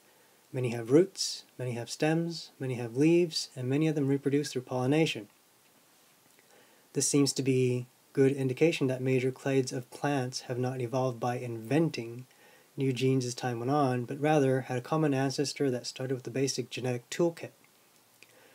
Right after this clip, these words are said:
Pre-existing genes that through gene duplication and mutation resulted in the many species of plants that exist today. In the case of the tomato plant, gene duplication resulted in the evolution of a favorable elongated phenotype.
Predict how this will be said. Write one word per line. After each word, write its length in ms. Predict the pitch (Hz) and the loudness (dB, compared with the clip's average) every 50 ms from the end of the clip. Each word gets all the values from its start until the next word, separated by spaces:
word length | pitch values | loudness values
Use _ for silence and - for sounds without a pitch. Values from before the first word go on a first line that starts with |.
| - _ _ | -20 _ _
Pre-existing 600 | - 151 139 127 117 123 131 127 - - 123 120 | 2 2 2 4 2 0 -2 -2 -2 -2 -2 -2
genes 380 | 120 120 131 135 139 143 135 120 | 0 2 2 4 4 4 4 2
that 180 | 135 139 135 | 0 -4 -4
through 200 | - - 131 127 | -2 0 0 0
gene 260 | 123 - 131 131 131 127 | 0 0 0 0 2 0
duplication 560 | 127 123 - 127 - 135 135 131 - 151 139 | 0 -2 -4 -4 0 0 0 0 2 0 0
and 120 | 127 123 | 0 0
mutation 480 | 123 123 120 - 147 147 143 143 135 123 | 0 -2 0 2 2 0 2 0 -2 -2
resulted 440 | 123 123 117 135 131 131 - 127 135 | -2 0 0 0 -2 -2 -2 -4 -2
in 140 | 127 123 | -2 -2
the 60 | 123 117 | -2 -2
many 240 | 123 131 139 147 | 0 0 2 0
species 500 | 139 139 - 139 131 127 - 143 131 127 | 0 -2 -4 -6 -6 -4 -4 -4 -4 -4
of 160 | 139 127 127 - | -6 -8 -10 -8
plants 340 | - 139 131 127 127 123 - | -6 -4 -2 -2 -4 -4 -6
that 120 | - 113 | -8 -8
exist 500 | 117 110 113 110 127 127 127 - - - - _ | -8 -8 -6 -6 -4 -4 -4 -6 -8 -12 -14 _
today. 440 | - 135 127 123 117 110 - 131 - _ _ _ _ _ _ _ _ _ _ _ _ _ _ _ _ _ _ _ _ _ _ _ _ _ _ _ _ _ _ _ _ _ _ _ _ _ _ _ _ _ _ _ _ _ _ _ _ _ _ _ _ - _ _ _ _ _ _ _ _ _ _ - | -8 -6 -6 -6 -6 -8 -12 -18 -20 _ _ _ _ _ _ _ _ _ _ _ _ _ _ _ _ _ _ _ _ _ _ _ _ _ _ _ _ _ _ _ _ _ _ _ _ _ _ _ _ _ _ _ _ _ _ _ _ _ _ _ _ -20 _ _ _ _ _ _ _ _ _ _ -6
In 60 | 151 | -4
the 80 | 147 | -4
case 300 | 127 - 185 196 190 - | 4 6 6 6 6 6
of 60 | 175 165 | 4 2
the 100 | 160 151 | 2 2
tomato 320 | - 151 170 220 220 156 | 4 6 8 8 8 6
plant, 320 | - - 131 117 120 123 - _ _ _ _ _ _ _ 139 | 4 2 -2 -6 -6 -6 -10 _ _ _ _ _ _ _ -6
gene 260 | 120 - 180 196 196 | 2 4 6 6 6
duplication 540 | 190 180 160 156 135 - 147 135 127 - 139 | 6 6 4 4 4 4 4 4 4 4 2
resulted 440 | 127 123 123 127 127 127 - 147 131 | 2 4 4 2 2 0 0 0 0
in 100 | 120 120 | 0 -2
the 120 | 131 139 | -2 -4
evolution 400 | 139 131 143 139 143 139 - 147 | -2 2 2 2 4 2 0 -2
of 100 | 135 120 | -4 -4
a 60 | 120 | -6
favorable 540 | - - 156 160 175 190 180 165 175 175 170 | -2 2 4 4 4 4 2 2 2 2 2
elongated 580 | 151 147 147 156 151 143 139 143 135 135 131 - | 2 4 4 4 4 6 6 6 6 6 4 2
phenotype. 440 | 143 127 120 113 - - 117 - | 0 0 0 -2 -6 -12 -16 -18